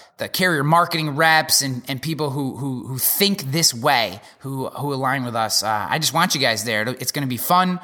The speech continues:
We're gonna learn a lot. We're gonna, we're gonna learn from each other. And, uh, and, and it's gonna be, I, I hope to make this an annual event.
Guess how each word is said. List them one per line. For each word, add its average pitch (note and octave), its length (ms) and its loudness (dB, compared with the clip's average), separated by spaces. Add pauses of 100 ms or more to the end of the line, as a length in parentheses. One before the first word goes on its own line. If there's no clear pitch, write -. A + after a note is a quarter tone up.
(220)
We're C3 140 -4
gonna B2+ 140 -2
learn D#3+ 160 4
a D#3+ 40 4
lot. D#3 300 4
We're C3 80 -2
gonna, A#2+ 260 -2 (220)
we're C3 160 -4
gonna C3 100 0
learn D3 140 2
from C3 220 -2
each B2+ 160 0
other. C3+ 360 2 (300)
And, B2 400 0
uh, A#2+ 220 4
and, B2+ 260 -2
and B2+ 100 -4
it's A#2+ 120 0
gonna E3 160 0
be, D#3 280 4
I, - 240 0
I C3+ 60 -2
hope D#3 220 -2
to D#3 80 -4
make D#3+ 120 -6
this - 140 -2
an D#3 60 -2
annual D#3+ 360 2
event. C#3+ 320 0